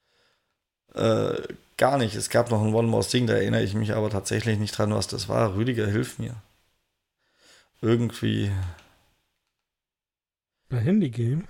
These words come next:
Speaker 1: Ja, bei Handy Games. Coming soon, äh, mit so einem blöden Vogel. Ah, jetzt muss ich echt nochmal li-, live,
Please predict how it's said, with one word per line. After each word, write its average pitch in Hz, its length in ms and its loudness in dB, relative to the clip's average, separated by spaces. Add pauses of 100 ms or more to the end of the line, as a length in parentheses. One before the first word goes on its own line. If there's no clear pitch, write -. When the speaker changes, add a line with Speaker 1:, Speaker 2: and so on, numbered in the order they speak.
(220)
Speaker 1:
Ja, 113 340 2
bei 151 160 2
Handy 151 240 0
Games. 110 500 -4 (720)
Coming 135 380 2
soon, 175 640 0 (1200)
äh, 139 920 0 (200)
mit 131 200 -2
so - 100 0
einem 135 100 0
blöden 135 300 2
Vogel. 113 680 0 (2750)
Ah, 117 140 4
jetzt 117 160 4
muss 113 200 0
ich 104 140 -4
echt 107 200 -2
nochmal 139 880 2
li-, 123 720 0
live, 143 440 2